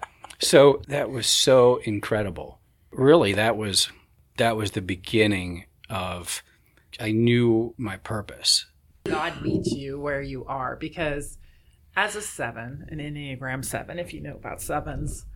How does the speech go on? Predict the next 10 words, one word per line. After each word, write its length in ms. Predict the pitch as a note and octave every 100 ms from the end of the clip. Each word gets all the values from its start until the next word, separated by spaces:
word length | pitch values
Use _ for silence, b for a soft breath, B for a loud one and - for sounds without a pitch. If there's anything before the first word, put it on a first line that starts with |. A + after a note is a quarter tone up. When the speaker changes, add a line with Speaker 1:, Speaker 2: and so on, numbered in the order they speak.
| -
Speaker 1:
I 60 | E3+
don't 200 | G#3+ A3
think 180 | B3+
he 80 | G3+
could 180 | - F3+
have 100 | C#3+
been 220 | D3 C#3
cerebral 720 | C3+ D3 C3+ C3+ B2+ B2 A#2 B2+
with 200 | D3 -
you, 320 | - - -